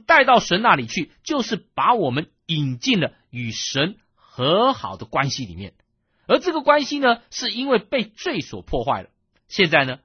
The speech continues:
得以恢复了。那我们就知道，耶稣基督的受苦有这样一个作用，恢复了我们跟神之间的和好了。在这一节经文当中，第五个我们要来思想的就是，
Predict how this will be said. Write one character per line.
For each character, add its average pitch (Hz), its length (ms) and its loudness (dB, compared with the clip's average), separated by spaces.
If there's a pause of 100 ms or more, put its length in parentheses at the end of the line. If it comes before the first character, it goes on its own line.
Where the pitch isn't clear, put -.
(120)
得 127 180 -4
以 104 200 -8
恢 226 400 -2
复 135 240 -14
了。 - 80 -20 (580)
那 123 120 -4
我 120 40 -2
们 123 80 -6
就 139 80 -8
知 160 160 -10
道， 156 220 2 (240)
耶 208 240 4
稣 233 180 -6
基 220 140 -8
督 220 100 -4
的 185 80 0
受 180 320 0
苦 117 480 -12 (100)
有 110 200 -6
这 160 120 -2
样 143 100 2
一 - 20 -10
个 135 80 -10
作 269 340 0
用， 135 240 -4 (640)
恢 262 220 4
复 233 220 -4
了 123 240 -6
我 123 180 -4
们 117 240 -6 (140)
跟 165 420 4
神 120 420 -8
之 135 200 -12
间 127 260 -4
的 107 180 -6
和 135 220 -8
好 110 160 -4
了。 123 180 -8 (420)
在 269 180 2
这 311 200 -2
一 233 140 -2
节 196 180 0
经 240 180 -6
文 208 120 -4
当 220 160 2
中， 226 180 -6
第 269 300 -2
五 127 300 -8
个 214 200 0
我 117 160 -4
们 135 120 -4
要 147 120 4
来 143 120 2
思 170 200 -10
想 92 220 -8
的 110 80 -14
就 131 140 -8
是， 117 260 -10